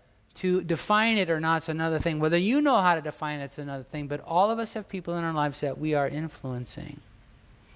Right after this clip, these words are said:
And we want to do so as the representatives of the Heavenly Father. So I want to talk to you about a few things, six things, and then, and then we'll be out of here. But here's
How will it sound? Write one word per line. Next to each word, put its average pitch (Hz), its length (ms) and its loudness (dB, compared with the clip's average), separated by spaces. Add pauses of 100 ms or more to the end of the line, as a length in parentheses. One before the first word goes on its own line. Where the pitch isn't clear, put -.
(840)
And 117 80 -4
we 143 80 2
want 175 240 4
to 170 60 2
do 175 240 2
so 147 340 2
as 139 340 2 (100)
the 143 80 -2
representatives 147 880 0 (360)
of 131 220 0
the 123 40 -4
Heavenly 139 300 2
Father. 131 320 2
So 139 140 -10
I - 20 -4
want 143 140 -6
to - 40 -20
talk 151 300 2
to - 40 -
you 143 60 -2
about 135 220 2
a - 20 -4
few 160 240 -4
things, 127 300 -6
six - 340 -4
things, 143 360 0
and 123 120 -2
then, 131 220 -2 (440)
and 131 140 0
then 135 160 2
we'll 131 120 0
be 135 160 4
out 139 180 4
of 131 80 -4
here. 127 120 -2
But 135 180 0
here's 185 420 0